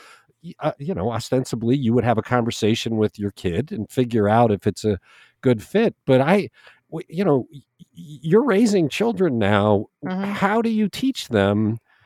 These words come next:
Speaker 1: financial responsibility and y-, what it means to have to be somewhere every day on your own with, with something to do?
Speaker 2: First of all, they're not gonna get there on their own 'cause they're fourteen.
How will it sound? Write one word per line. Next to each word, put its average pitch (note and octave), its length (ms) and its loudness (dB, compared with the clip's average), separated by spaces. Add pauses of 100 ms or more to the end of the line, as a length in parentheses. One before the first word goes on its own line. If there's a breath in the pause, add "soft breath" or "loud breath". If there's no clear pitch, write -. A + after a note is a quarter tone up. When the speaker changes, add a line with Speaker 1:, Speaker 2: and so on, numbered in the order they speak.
(140)
Speaker 1:
financial D#3+ 640 2
responsibility C3 1120 0
and A2 480 0 (160)
y-, D3 320 -14
what C3+ 240 2
it D3 100 -2
means D3 460 2
to A2 100 -4
have B2+ 320 -4
to C#3+ 80 -4
be D#3 220 -4
somewhere F#2 640 0 (260 soft breath)
every C3+ 320 2
day A#2+ 400 6
on B2 260 0
your A#2 240 2
own A#2+ 480 2 (200)
with, A#2 240 -4 (120)
with A2+ 160 0
something G#2+ 500 -2
to - 120 -8
do? F2+ 460 -2 (100)
Speaker 2:
First C#4+ 220 -2
of G3+ 60 -2
all, E3 120 4
they're E3 80 2
not G3+ 180 0
gonna E3+ 140 -6
get F3 240 -2
there D3 140 -2
on C3+ 100 -6
their B2 140 -6
own A#2+ 100 -6
'cause - 120 -16
they're C#3+ 100 -6
fourteen. D#3+ 840 -8